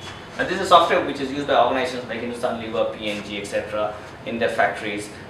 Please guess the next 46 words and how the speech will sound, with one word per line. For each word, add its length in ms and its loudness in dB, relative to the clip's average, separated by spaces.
and 180 0
in 100 -2
their 120 0
warehouses. 460 0
What 160 4
happens 320 6
is 120 -2
that 180 2
basically 440 -4
when 280 0
products 380 2
are 220 4
shipped 300 -4
out 140 10
of 80 4
the 80 6
warehouse, 520 6
uh, 340 0
you 80 -4
know, 140 4
the 100 0
data 260 2
is 120 2
updated 600 0
and 100 -4
the 60 0
factories 380 0
come 240 2
to 80 -4
know 180 -2
the 280 0
stock 380 2
at 80 -2
the 100 0
warehouse 440 -2
and 100 -6
accordingly 480 2
plan 340 0
their 320 2
production 500 2
and 180 -2
the 40 4
shipment 500 -6
to 80 -6
the 180 -2
warehouses. 640 -4